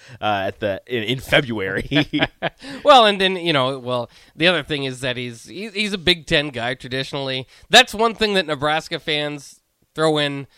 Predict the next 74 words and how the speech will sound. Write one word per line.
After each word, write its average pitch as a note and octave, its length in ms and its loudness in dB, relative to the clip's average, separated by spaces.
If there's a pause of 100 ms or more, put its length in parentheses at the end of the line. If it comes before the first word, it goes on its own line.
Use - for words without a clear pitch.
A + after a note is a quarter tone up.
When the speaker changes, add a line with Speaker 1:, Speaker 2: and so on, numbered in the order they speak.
(160)
Speaker 2:
Uh, B2+ 320 -2
you D#3 80 -2
know, D3 100 2
U E3+ 160 0
C - 140 0
L F3 100 2
A D3+ 40 -2
and D3+ 100 -4
U D#3 80 -2
C D3+ 160 -8
L C#3+ 140 -2
A A3+ 100 0
will C#3+ 120 -4
get G#2+ 160 -10
it, G#2+ 60 -10
I G#2+ 100 -8
guess, A#2+ 280 -8
but, B2 240 -8
you C#3 100 -6
know, A#2 120 -2
Rutgers D3 520 -4
and B2 100 -10
Maryland, C3 420 -4 (280)
just F3 180 -10
that E3 240 6
love E3+ 400 4
of D#3+ 180 -4
Speaker 1:
Yeah, C#3+ 140 6
Speaker 2:
the - 60 2
Rose D#3 200 6
Speaker 1:
ask, - 80 -16
Speaker 2:
Bowl C3 180 -2
is B2+ 40 -6
Speaker 1:
ask D3+ 100 6
Speaker 2:
not C3 80 0
gonna - 20 -
be E3+ 60 -4
Speaker 1:
U F3 60 0
C D#3 160 -2
L D3+ 120 4
A D3+ 60 6
Speaker 2:
quite C#3 100 4
Speaker 1:
how B2 100 4
Speaker 2:
there. G2+ 80 -8
Speaker 1:
great A#2 200 2
the G#2+ 80 -2
Rose G2+ 240 -2
Bowl F2+ 260 -4
is. F2 120 -8
They A#2+ 80 2
don't G#2+ 140 -4
Speaker 2:
<laughs> - 0 -
Speaker 1:
care. G#3+ 320 2
Speaker 2:
They B3+ 140 4
play F3+ 220 8
there F#3+ 180 6
all F3 120 4
the - 80 -6
time. D3 320 -2
Speaker 1:
<laughs> E3+ 40 4
Yeah, E3 140 8
they D#3 80 10
don't B2 160 0
care. A2+ 240 0
It's C#3+ 80 -2
Speaker 2:
Yeah. C#3 120 4
Speaker 1:
lost B2+ 180 4
its C3 140 -8
luster. C#3+ 480 0
It's C3 140 -4
Speaker 2:
Yeah. B2 80 0
Speaker 1:
just A2+ 160 0
a B2 60 0
U-, C#3 160 -4